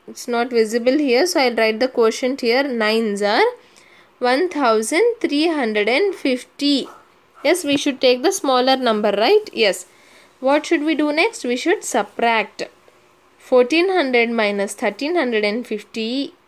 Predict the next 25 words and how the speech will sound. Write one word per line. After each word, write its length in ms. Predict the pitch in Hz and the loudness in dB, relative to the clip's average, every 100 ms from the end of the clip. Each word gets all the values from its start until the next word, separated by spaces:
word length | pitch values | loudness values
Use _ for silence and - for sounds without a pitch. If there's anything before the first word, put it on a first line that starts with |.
| - | -12
gives 340 | 214 208 202 302 | 0 0 0 0
us 240 | 415 - | -2 -2
fifty 480 | - 247 - 262 233 | -6 -6 -6 -2 0
as 220 | 196 196 | 0 0
our 160 | 262 403 | 2 2
answer. 420 | 240 220 214 - _ _ _ _ _ _ _ _ | 2 -2 -6 -10 _ _ _ _ _ _ _ _
Now 180 | 220 214 | -4 -2
carry 500 | 240 233 220 226 226 | 0 2 2 0 -2
the 240 | 277 427 | 2 2
next, 360 | 349 233 - - 247 - | 2 0 -4 -2 -2 -4
bring 400 | 214 220 254 254 | -10 -2 0 2
the 120 | 262 349 | 2 2
next 300 | 285 - - | 0 -4 -4
digit 540 | 247 214 208 220 202 | 0 0 0 -2 0
down. 280 | 262 240 - - | 0 0 -4 -14
Five 560 | - - - 262 240 269 | -20 -20 -2 2 2 2
hundred 320 | 233 208 214 | 0 0 0
and 180 | 262 330 | 0 -2
four. 240 | 311 214 | 0 0
We 200 | 185 208 | 0 -4
have 220 | 220 277 494 - _ _ - - _ | 0 0 0 -4 _ _ -20 -20 _
five 300 | - 269 294 | -2 2 2
hundred 300 | 302 226 214 | 2 0 2
and 200 | 226 294 | 0 0
four. 260 | - 233 | 2 2